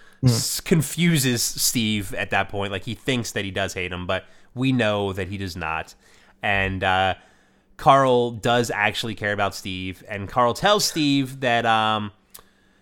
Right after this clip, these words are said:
Speaker 2: what he said, he said out of anger, and he apologizes once again to Steve for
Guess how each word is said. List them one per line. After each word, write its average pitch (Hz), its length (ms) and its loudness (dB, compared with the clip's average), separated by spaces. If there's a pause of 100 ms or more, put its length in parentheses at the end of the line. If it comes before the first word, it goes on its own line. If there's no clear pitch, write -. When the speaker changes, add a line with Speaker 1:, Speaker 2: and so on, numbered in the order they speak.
(140)
Speaker 2:
what 131 180 0
he 139 80 4
said, 123 360 2
he 113 120 -4
said 113 280 0
out 117 120 6
of 110 100 2
anger, 92 560 -4
and 98 120 -10
he 104 140 -6
apologizes 101 840 0
once 95 220 -8
again 92 200 -8
to 90 60 -8
Steve 90 560 -12
for 95 340 -6